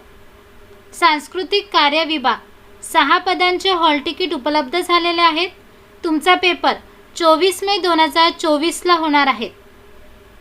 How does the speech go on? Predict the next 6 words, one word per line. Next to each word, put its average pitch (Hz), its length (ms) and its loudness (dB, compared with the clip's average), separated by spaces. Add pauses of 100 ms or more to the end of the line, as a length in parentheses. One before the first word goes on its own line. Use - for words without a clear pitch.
(420)
हॉल 311 300 4
तिकीट 370 320 0
डाउनलोड 339 420 2
करण्याची 359 680 0
लिंक - 680 -6
मी 349 100 0